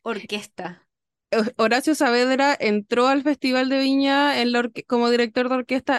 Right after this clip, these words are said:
Speaker 2: en mil novecientos setenta y uno y su último año fue el dos mil diez.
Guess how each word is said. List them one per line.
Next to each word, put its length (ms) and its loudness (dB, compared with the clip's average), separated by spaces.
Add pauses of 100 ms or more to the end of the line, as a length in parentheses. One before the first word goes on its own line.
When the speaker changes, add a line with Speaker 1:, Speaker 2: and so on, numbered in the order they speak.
Speaker 2:
en 140 2
mil 180 0
novecientos 280 0
setenta 400 -2
y 120 -4
uno 460 0 (600)
y 160 0
su 180 0
último 380 2
año 200 0
fue 140 -2
el 60 -2
dos 120 -2
mil 180 -2
diez. 540 -12